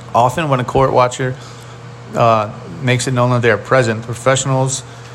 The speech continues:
would be on their best behavior and try to act in a way that could not get them in trouble. But bad habits are hard to break,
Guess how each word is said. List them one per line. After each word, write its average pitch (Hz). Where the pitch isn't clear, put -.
would 127
be 127
on 120
their 113
best 117
behavior 113
and 123
try 123
to 117
act 117
in 127
a 110
way 113
that 110
could 107
not 117
get 110
them 110
in 110
trouble. 104
But 107
bad 123
habits 123
are 107
hard 113
to 107
break, 104